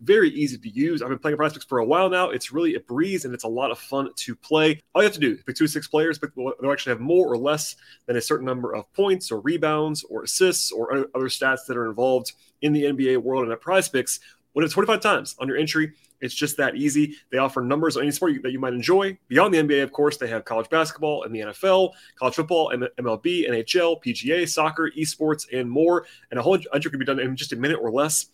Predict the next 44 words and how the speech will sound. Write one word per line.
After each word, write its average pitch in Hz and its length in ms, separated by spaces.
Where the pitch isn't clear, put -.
It's 113 180
really 147 200
that 127 260
easy 135 320
and 123 180
quick. - 420
Plus, 156 360
it's 123 80
just 131 300
you 185 260
against 135 200
the - 60
projected 117 360
numbers. 185 420
They 147 80
also 151 160
have 127 80
safe 156 220
and 131 100
fast 143 180
withdrawals 143 360
at 175 80
PrizePicks. 185 420
They're 131 140
operating 135 320
in 127 40
more 147 140
than 110 100
thirty 175 300
states 170 340
plus - 240
Canada. 175 460
That 120 100
includes 117 300
Georgia 156 300
at 156 120
this 160 160
point 156 160
as 127 100
well. 170 300
Download 156 160
the 131 60
PrizePicks 147 340
app. 165 280